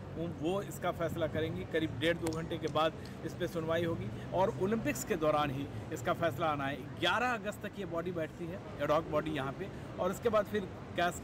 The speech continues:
के जो हेड ऑफिस में मसला जाता है। तो हर ओलंपिक्स में एक तरह से एडहॉक बॉडी सेट की जाती है और इसमें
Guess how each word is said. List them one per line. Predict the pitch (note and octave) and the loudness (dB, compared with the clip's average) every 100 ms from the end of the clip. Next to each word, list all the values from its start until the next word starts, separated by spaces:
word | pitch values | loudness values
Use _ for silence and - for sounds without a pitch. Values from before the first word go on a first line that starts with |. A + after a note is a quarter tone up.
| F#3+ | -2
के | |
जो | D#3+ D#3+ | 2 2
हेड | D#3 | 4
ऑफिस | D#3 D3+ D#3 D#3+ | 2 0 -6 -4
में | D#3+ | -2
मसला | D3 D3+ D3 | -2 0 0
जाता | C3 B2 B2+ | -2 -2 -2
है। | - - - - | -2 -6 -8 -2
तो | G#3 A3 - | 4 4 4
हर | - G#3+ | 2 4
ओलंपिक्स | B3+ F#3 F#3+ G3 G3 | 4 0 -4 -4 -6
में | G3 G3 F#3 - | -4 -4 -4 -6
एक | E3+ | -6
तरह | F#3 F#3 | -4 -6
से | G#3 G3 D#3 | -4 -4 -2
एडहॉक | D#3+ E3+ D#3 | 0 0 0
बॉडी | E3 E3+ F3 D#3+ - - - | -2 0 -4 -6 -10 -12 -6
सेट | G3+ F3 | -6 -4
की | G3 | -4
जाती | F3+ - F#3+ | -4 -4 -6
है | F3+ F3+ E3+ | -4 -4 -2
और | D#3 | -2
इसमें | D3+ - D#3 D3 | -4 -6 -6 -6